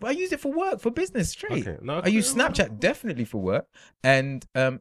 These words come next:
Speaker 1: Insta, a bit of both. Bit, I'd, I'd argue it's fifty fifty for both. Um, but anyway, my point is,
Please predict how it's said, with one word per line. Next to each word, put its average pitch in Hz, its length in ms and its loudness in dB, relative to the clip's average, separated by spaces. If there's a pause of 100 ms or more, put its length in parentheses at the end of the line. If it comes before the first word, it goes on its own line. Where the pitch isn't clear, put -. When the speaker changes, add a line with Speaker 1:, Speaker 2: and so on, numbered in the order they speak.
Speaker 1:
Insta, 147 440 -2
a 147 60 -4
bit 185 140 -2
of 185 80 -4
both. 214 380 -4 (1080)
Bit, 220 160 0 (160)
I'd, 175 220 -4
I'd 156 160 4
argue 156 240 6
it's - 80 -6
fifty 147 240 -4
fifty 127 240 -4
for 113 100 -8
both. 104 300 -2 (720)
Um, 135 440 8 (720)
but - 220 12 (120)
anyway, 170 220 10
my 127 120 4
point 190 240 8
is, 131 280 0